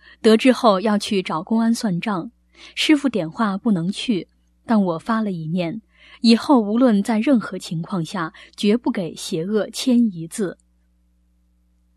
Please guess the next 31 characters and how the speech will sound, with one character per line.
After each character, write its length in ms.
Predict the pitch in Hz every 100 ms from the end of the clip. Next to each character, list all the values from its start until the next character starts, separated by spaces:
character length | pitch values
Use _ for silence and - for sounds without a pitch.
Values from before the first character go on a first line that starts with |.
| _ _
后 200 | - 262
来 180 | 190 190
的 180 | 202 185
九 180 | 190
天 240 | 165 220 208
绝 200 | 180 185
食， 380 | - 170 165 202 _ _
我 100 | 208
被 220 | 190 208
无 200 | 185 185
条 220 | 214 165
件 200 | 165 208
释 240 | 170 - 170
放。 340 | 185 160 240 - _ _ _ _
再 160 | - 220
后 220 | 175 214
来， 320 | 180 160 165 - - - _
我 120 | 233
被 160 | 302 285
绑 220 | 185 175
架 180 | 226 208
进 240 | 240 202
劳 160 | 180 196
教 200 | 254 214
所 260 | - 165
后， 360 | - 202 160 - _
无 160 | - 208
条 200 | - 175
件 200 | 196 180
释 240 | - 190
放， 340 | 165 185 165